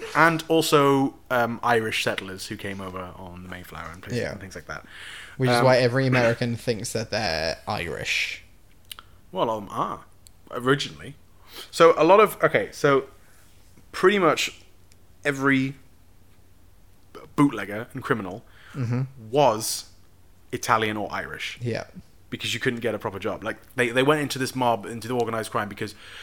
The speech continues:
Speaker 1: the money was worth it to avoid, like, to avoid police.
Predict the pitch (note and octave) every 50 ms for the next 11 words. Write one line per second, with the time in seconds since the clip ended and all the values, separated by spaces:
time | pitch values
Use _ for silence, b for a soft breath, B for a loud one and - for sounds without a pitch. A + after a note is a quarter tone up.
0 | B B B - A#2 B2 B2+ B2 B2 A#2+ A#2+ A2 G2+ - G#2 G#2+ B2+ C#3+ D3 D3
1 | - F#3 E3+ - - - - - C3 A#2+ G#2 A#2 A2+ A2 G#2 G2+ - - D3+ D3
2 | A#2 G2+ F#2 - - - - A2+ A2 - A#2+ G2+ A2+ A2 G#2 - - A2 A2 C#3
3 | F3 - - -